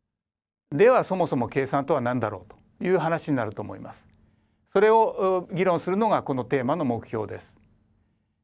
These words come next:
より具体的には、えー、計算の対象となる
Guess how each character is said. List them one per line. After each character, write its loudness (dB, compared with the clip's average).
よ -2
り 0
具 2
体 2
的 -4
に -2
は、 0
え -6
ー、 -10
計 0
算 -2
の -2
対 -2
象 -2
と -2
な 0
る -8